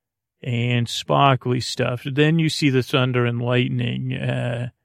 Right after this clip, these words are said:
after a couple more waterfalls, I think. And then you say, "Okay, this is even more." Like, there's rain, there's wind, and there's one of old One-Eyed Willie's crew steering a ship that's no longer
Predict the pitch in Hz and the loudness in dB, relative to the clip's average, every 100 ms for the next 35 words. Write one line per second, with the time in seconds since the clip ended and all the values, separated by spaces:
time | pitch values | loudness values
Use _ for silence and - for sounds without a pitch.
0 | _ _ _ _ _ _ 127 123 - 131 | _ _ _ _ _ _ -2 -2 -2 -2
1 | 123 120 156 143 139 131 117 123 151 127 | 0 2 2 4 4 2 2 4 4 4
2 | - 127 123 127 117 143 123 131 135 147 | 0 -4 -2 -2 -2 -2 0 0 2 4
3 | 139 - 131 139 139 127 123 131 151 135 | 4 2 2 2 4 4 2 0 0 2
4 | 127 127 143 165 123 131 131 127 135 117 | 2 2 2 2 2 0 -4 -2 -2 -2
5 | 127 123 135 143 143 151 135 123 120 117 | -4 0 2 4 4 2 0 0 0 0
6 | 120 120 131 135 135 139 139 - _ _ | -2 2 2 2 0 0 -2 -4 _ _
7 | _ _ _ _ - 131 131 131 127 139 | _ _ _ _ -4 0 4 4 4 2
8 | 135 117 143 135 147 156 151 143 131 139 | 0 -2 -2 4 6 6 2 0 0 2
9 | 143 139 135 131 131 131 113 - - 143 | 4 4 4 2 2 2 0 -6 -8 0
10 | 143 131 117 117 120 - 156 151 147 131 | 4 6 4 0 -2 -2 2 4 4 4
11 | 113 - 202 190 151 131 127 - 139 143 | 0 2 2 2 2 2 0 0 0 2
12 | 143 139 139 123 123 123 123 127 120 | 2 2 2 2 0 -2 0 2 0